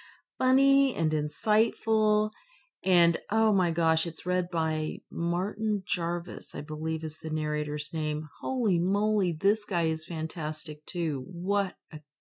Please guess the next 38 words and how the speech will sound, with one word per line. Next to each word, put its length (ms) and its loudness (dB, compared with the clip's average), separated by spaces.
great 840 -4
reader 440 -2
he 200 -4
is. 380 -4
I've 200 0
been 160 8
listening 360 4
to 100 -6
that 280 0
in 140 2
preparation 760 -2
for 600 -4
the 80 -6
next 600 0
A 80 -4
Good 260 -4
Story 340 -2
is 100 0
Hard 200 -4
to 40 -8
Find 340 -2
podcast, 720 -2
which 220 -8
will 100 -2
be 140 -2
in 80 -2
a 60 -6
couple 280 -10
of 140 -6
weeks, 460 0
because 640 0
I've 240 0
read 220 2
the 40 2
book 260 0
so 220 2
many 280 -2
times. 640 -10